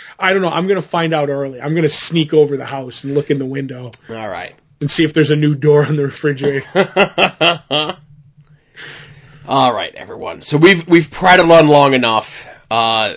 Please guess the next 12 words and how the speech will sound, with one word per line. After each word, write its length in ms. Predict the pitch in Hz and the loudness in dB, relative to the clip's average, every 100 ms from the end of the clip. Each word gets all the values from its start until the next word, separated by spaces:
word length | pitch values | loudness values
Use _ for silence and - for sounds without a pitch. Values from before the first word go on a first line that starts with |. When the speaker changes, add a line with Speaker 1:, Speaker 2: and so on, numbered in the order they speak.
| - | -12
Speaker 2:
thank 400 | - - 160 160 | -20 0 2 2
you 160 | 156 147 | 2 0
for 540 | 131 139 135 135 131 | 0 -2 0 0 -2
listening 480 | 131 135 135 135 127 | -2 -4 -4 -6 -6
to 160 | 123 117 | -8 -10
episode 920 | 120 123 - 127 123 120 117 113 95 | -10 -10 -10 -6 -6 -6 -8 -12 -18
two 240 | - 127 127 | -10 -6 -6
twenty-seven 880 | - 131 123 120 113 - 175 233 339 _ _ _ _ | -4 -6 -6 -8 -10 -8 -8 -8 -14 _ _ _ _
of 320 | 190 196 208 | -4 -4 -4
Long 220 | 190 202 | -2 -2
Box 220 | 196 208 - | 0 -4 -2
Heroes. 520 | 214 254 - - | -2 -2 -4 -14